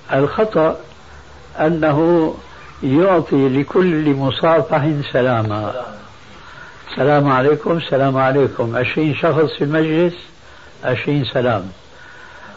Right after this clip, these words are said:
هذا بدعة. وإنما السنة إذا دخل الداخل المجلس أن يقول: "السلام عليكم"، سلاما واحدا،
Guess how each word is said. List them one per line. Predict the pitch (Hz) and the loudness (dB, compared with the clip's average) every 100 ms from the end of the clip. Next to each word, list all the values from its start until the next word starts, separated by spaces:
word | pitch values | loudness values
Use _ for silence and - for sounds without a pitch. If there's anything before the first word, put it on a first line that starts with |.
| - | -4
هذا | 139 156 165 | 0 4 4
بدعة. | 190 175 98 95 - - - - - - - - 131 | 4 2 0 -4 -14 -20 -20 -20 -20 -20 -20 -12 -4
وإنما | 131 139 151 | -2 0 0
السنة | 147 - 190 180 151 139 139 - - | 0 0 0 2 2 2 2 0 -2
إذا | 139 139 | 0 0
دخل | 143 175 165 | 2 2 2
الداخل | 143 139 170 156 151 | 2 2 2 4 2
المجلس | 139 135 143 120 120 139 156 - - - - - - | 2 2 0 0 0 0 -2 -10 -14 -12 -12 -12 -4
أن | 147 151 | -2 0
يقول: | 143 170 190 233 | 0 0 2 0
"السلام | - 180 190 202 | 0 0 2 2
عليكم"، | 202 208 214 - 143 151 - - - - - - - - - - | 2 2 2 2 -2 -2 -12 -20 -20 -20 -18 -18 -20 -20 -20 -6
سلاما | 135 135 165 165 165 185 190 - - - - | -2 2 2 2 2 0 -4 -8 -20 -16 -4
واحدا، | 139 147 127 123 113 113 | 0 2 0 -2 -2 -4